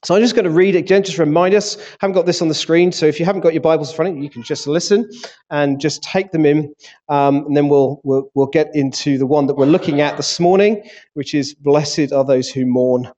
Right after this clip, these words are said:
for they will be comforted." Matthew five. Now Jesus saw the crowds.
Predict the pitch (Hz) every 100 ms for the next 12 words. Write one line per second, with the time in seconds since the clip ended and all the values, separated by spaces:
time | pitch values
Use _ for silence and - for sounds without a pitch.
0 | _ _ 127 120 123 123 120 - 180 -
1 | - 101 - _ _ _ _ _ _ _
2 | - - - - _ _ - 180 190 -
3 | 151 110 - - _ _ _ _ - 165
4 | 175 170 240 294 285 302 - - - 233
5 | 202 208 - 135 127 147 156 - -